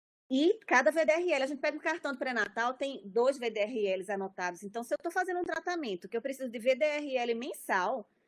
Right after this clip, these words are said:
deveria ter ali vários V D R Ls anotados pra tá acompanhando aquela titulação ali no cartão, né?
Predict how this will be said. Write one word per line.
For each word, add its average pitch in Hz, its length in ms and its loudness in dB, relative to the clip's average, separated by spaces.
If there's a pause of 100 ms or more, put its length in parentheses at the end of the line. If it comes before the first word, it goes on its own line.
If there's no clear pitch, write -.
(200)
deveria 440 420 0
ter 539 220 -4
ali 523 260 4
vários 285 360 0
V 269 100 4
D 233 100 0
R 240 180 0
Ls 220 180 0
anotados 214 420 -6
pra 220 100 -6
tá 214 140 -4
acompanhando 214 400 -6
aquela 214 260 -6
titulação 214 600 -4
ali 185 280 0 (320)
no 190 120 -8
cartão, 180 500 -8
né? 226 220 -4